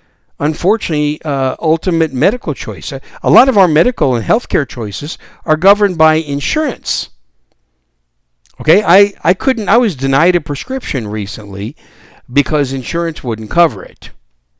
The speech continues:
And I didn't want to pay the cash price. So what are my choices? I got, I got one of three choices. I can either pay the huge, very big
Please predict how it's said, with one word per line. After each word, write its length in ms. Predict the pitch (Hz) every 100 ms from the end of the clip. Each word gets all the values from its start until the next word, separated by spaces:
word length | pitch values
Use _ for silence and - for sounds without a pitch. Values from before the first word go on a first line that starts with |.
| _ _ _ _ _ _ _
And 320 | - 117 110 113
I 120 | 127
didn't 260 | 139 123
want 160 | 117 110
to 100 | 104
pay 120 | 117
the 80 | 98
cash 440 | - 127 107 - -
price. 500 | 190 139 95 - - - - _ -
So 180 | 156
what 160 | 143 175
are 40 |
my 140 | 170 165
choices? 720 | - 160 120 - - - - _ _ _ _ _
I 120 | 131
got, 180 | 143 143 -
I 100 | 135
got 180 | 147 127
one 180 | 160
of 120 | 175 -
three 220 | 165 180
choices. 720 | - 147 107 - - - - - _ _ _ _ _ _
I 140 | 135 135
can 180 | 135
either 460 | 131 127 117 107 107 _ _ _ _ _ _ _ _
pay 580 | 190 254 214 143 185 -
the 180 | 117 117
huge, 760 | 110 175 180 117 107 131 - - _ _ _ _ _ _
very 340 | 110 151 226 196
big 480 | 110 98 95 117